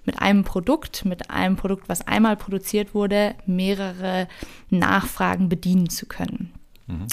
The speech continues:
Speaker 1: Und ganz langfristig gesehen eigentlich zu schaffen, weil unsere, wir sind, wir sind Softwareunternehmen, natürlich sind wir datengetrieben,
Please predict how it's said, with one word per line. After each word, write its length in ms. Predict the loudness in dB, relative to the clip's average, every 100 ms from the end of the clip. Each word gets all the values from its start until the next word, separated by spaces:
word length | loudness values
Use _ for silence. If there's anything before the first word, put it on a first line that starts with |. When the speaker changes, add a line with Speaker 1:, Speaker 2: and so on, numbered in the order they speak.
| -2
Speaker 1:
Und 180 | -2 0
ganz 240 | 0 0
langfristig 600 | 2 4 4 4 2 -2
gesehen 440 | -2 2 6 6 4 -2 -16 -10 -2
eigentlich 480 | 0 2 2 0
zu 120 | 0 -2
schaffen, 800 | 0 -2 2 6 6 6 2 -6
weil 440 | -4 0 0 -2 -4 -4
unsere, 320 | -2 0 0
wir 140 | 0 0
sind, 280 | -2 -2
wir 120 | -2 0
sind 140 | 4
Softwareunternehmen, 680 | 4 4 2 2 2 2 0
natürlich 320 | 0 0 0
sind 120 | 2
wir 100 | 0
datengetrieben, 800 | 0 0 0 -2 0 2 4 4